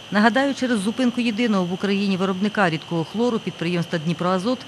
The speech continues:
виникли проблеми з постачанням цієї речовини до областей. А постачати воду споживачам без знезараження в Україні заборонено.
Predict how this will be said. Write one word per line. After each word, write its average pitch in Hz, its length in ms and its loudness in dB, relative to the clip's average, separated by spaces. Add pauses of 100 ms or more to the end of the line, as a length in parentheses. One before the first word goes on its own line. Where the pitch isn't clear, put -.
виникли 262 360 2
проблеми 226 480 0
з 233 40 -4
постачанням 214 600 -2
цієї 175 300 -2
речовини 170 440 -2
до 165 140 -2
областей. 151 460 -4 (140)
А 170 80 -2
постачати 175 520 -4
воду 156 220 -4
споживачам 185 600 -2
без 220 140 0
знезараження 220 680 0
в 202 60 -6
Україні 175 460 -2
заборонено. 151 600 -2